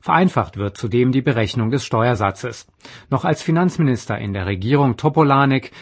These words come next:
hatte Kalousek den sogenannten Superbruttolohn eingeführt, der höher liegt als der Bruttolohn. Nun schlägt Kalousek aber selbst eine Rückkehr zum Bruttolohn als Berechnungsgrundlage vor,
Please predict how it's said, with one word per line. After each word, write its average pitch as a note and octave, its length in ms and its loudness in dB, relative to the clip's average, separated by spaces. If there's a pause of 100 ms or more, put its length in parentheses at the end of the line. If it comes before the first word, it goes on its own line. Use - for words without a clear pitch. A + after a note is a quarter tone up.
hatte E3 240 -2
Kalousek C3 560 0
den A#2+ 160 0
sogenannten A2+ 540 -2
Superbruttolohn A#2+ 920 0
eingeführt, G#2 640 -4 (260)
der D#3+ 120 2
höher B2 220 4
liegt F#2+ 360 -6
als G#2 220 -8
der A2+ 100 -4
Bruttolohn. A2 680 -2 (440)
Nun G3+ 180 2
schlägt G2+ 320 -2
Kalousek A2+ 540 -2
aber D3 200 2
selbst D#3+ 480 2 (140)
eine E3 280 2
Rückkehr A#2+ 380 0
zum D3 180 0
Bruttolohn G#2 560 -2
als G#2+ 180 -6
Berechnungsgrundlage A2 1000 -2
vor, C3 400 2